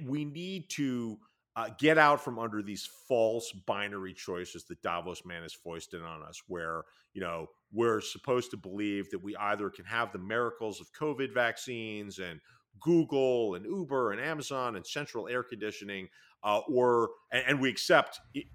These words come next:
tremendous inequality as part and parcel of that, or we monkey with that successful formula, and then we end up like Venezuela. Uh, I mean, if, if, if we even, if we talk about progressive taxation or antitrust enforcement,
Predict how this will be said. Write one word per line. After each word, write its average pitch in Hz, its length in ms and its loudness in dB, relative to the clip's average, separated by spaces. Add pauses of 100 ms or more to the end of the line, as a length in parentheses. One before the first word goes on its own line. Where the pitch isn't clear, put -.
(260)
tremendous 135 640 2
inequality 95 680 -2
as 82 80 -12
part 92 260 -4
and 85 80 -20
parcel 107 440 -2
of 87 60 -6
that, 85 260 -2 (380)
or 131 200 12
we 127 140 2
monkey 123 440 0
with 107 180 -4
that 101 240 0
successful 95 540 -6
formula, 87 600 -8 (260)
and 101 140 -6
then 104 140 -2
we 95 120 -2
end 90 140 -6
up 87 140 -8
like 87 160 -10
Venezuela. 80 680 -10 (420)
Uh, 87 540 -4
I 113 60 -2
mean, 120 160 4
if, 127 200 4
if, 147 160 -4 (120)
if 131 160 -4
we 143 140 2
even, 151 200 2 (180)
if 131 60 -10
we 180 80 2
talk 185 300 4
about 147 340 6 (220)
progressive 135 500 0
taxation 113 560 0
or 104 100 -10
antitrust 107 460 -4
enforcement, 85 540 -10